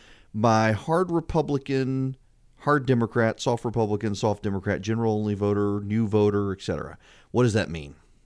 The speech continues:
Well, if you are a hard Democrat or hard Republican, what it means is that you always vote in primaries for that party.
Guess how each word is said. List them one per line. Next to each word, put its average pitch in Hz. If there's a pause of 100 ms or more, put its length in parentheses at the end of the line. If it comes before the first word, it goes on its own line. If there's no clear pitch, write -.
Well, 101 (920)
if 165
you 214
are 180
a 160
hard 151
Democrat 131
or 101
hard 117
Republican, 95 (720)
what 123
it 131
means 190
is 117
that 104 (340)
you 143 (540)
always 180
vote 175
in 190
primaries 110 (320)
for 123
that 117
party. 87